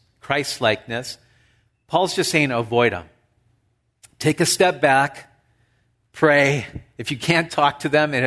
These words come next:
every conversation you have turns into an argument, just back up,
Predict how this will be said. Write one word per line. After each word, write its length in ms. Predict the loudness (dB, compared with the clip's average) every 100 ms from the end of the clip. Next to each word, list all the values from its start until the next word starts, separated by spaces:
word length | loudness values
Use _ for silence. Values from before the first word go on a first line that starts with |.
| -2
every 240 | -2 0 0
conversation 800 | 2 -2 -2 -4 -2 -2 -4 -4
you 120 | 0
have 360 | 2 2 0 -8 -20 -4
turns 260 | -2 0
into 280 | 0 -2 -2
an 80 | -2
argument, 560 | 0 0 0 -6 -10 -8
just 280 | -8 -8
back 340 | -2 -2 0 0
up, 380 | 0 0 -10